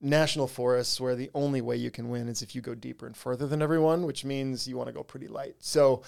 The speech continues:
I've usually got, I've got this little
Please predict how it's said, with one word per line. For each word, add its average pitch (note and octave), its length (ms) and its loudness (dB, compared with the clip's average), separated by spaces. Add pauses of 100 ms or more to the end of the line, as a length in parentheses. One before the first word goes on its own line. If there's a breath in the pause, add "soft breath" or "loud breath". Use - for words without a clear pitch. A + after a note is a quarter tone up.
(280 loud breath)
I've D3+ 140 4
usually C#3+ 260 2
got, B2 380 0 (220)
I've D3 100 -2
got D3 100 6
this C3 200 -2
little A#2+ 540 -4